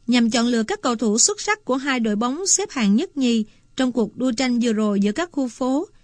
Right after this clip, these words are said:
để thành lập đội tuyển phường đi tham gia cấp quận. Sau khi thảo luận sôi nổi và quyết liệt, những người có mặt đã nhất trí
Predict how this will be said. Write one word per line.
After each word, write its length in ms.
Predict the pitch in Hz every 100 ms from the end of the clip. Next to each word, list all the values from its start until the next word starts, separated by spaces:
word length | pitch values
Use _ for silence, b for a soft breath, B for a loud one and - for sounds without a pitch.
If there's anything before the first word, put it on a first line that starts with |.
| _ -
để 160 | 220 262
thành 180 | 285 240
lập 140 | 214
đội 140 | 220 220
tuyển 260 | 214 208 320
phường 380 | - 247 214
đi 120 | 208 233
tham 220 | 254 233
gia 180 | 240 226
cấp 180 | 370 -
quận. 340 | - 220 196 214 - _ _ _ _ _ _ -
Sau 180 | - 320
khi 220 | 302 294
thảo 180 | 247 262
luận 260 | 262 208
sôi 200 | 214 320
nổi 320 | 302 233 208 285
và 140 | 247 196
quyết 200 | 339 415
liệt, 280 | 254 214 - _ _ _ _
những 140 | 226 330
người 160 | 269
có 140 | 202 302
mặt 220 | 302 226 - -
đã 100 | 220
nhất 180 | 285 381 _
trí 300 | 302 294 370